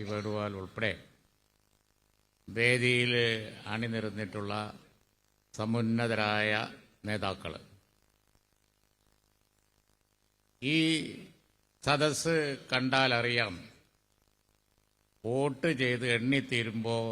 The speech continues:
നിലമ്പൂരിൽ എന്ത് സംഭവിക്കും എന്നുള്ളത് യാതൊരു സംശയവും. ആർക്കാണ് സംശയം?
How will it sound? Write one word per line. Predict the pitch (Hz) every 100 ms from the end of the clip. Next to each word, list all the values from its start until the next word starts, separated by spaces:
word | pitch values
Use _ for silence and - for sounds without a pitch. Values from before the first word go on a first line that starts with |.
| 113 -
നിലമ്പൂരിൽ | 104 110 113 113 117 113 110 110 101 92 - 113
എന്ത് | 123 120 117 104
സംഭവിക്കും | 107 113 113 107 113 101 95 -
എന്നുള്ളത് | 123 120 113 113 139 160
യാതൊരു | 147 143 131 110 101
സംശയവും. | 92 85 87 - - - - - - - - - - - - - - _ _ _ _ _ _ _ _ _ - 131
ആർക്കാണ് | 131 147 143 143 127
സംശയം? | 117 117 131 139